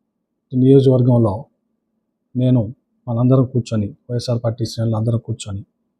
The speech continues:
ఎలక్షన్ దీని మీద అనలైజ్ చేస్తాం. రాబోయే నాలుగైదు రోజుల తర్వాత అందరం కూర్చొని అనలైజ్ చేద్దాం. ఎందుకంటే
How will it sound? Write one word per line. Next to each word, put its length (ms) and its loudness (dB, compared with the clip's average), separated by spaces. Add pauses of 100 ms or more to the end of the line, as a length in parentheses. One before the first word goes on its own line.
(720)
ఎలక్షన్ 440 0
దీని 140 6
మీద 220 2
అనలైజ్ 600 -2
చేస్తాం. 260 -2 (760)
రాబోయే 360 2 (240)
నాలుగైదు 340 0
రోజుల 240 4
తర్వాత 420 -2 (460)
అందరం 320 -2
కూర్చొని 380 -4 (400)
అనలైజ్ 360 -4
చేద్దాం. 240 -2 (1080)
ఎందుకంటే 400 6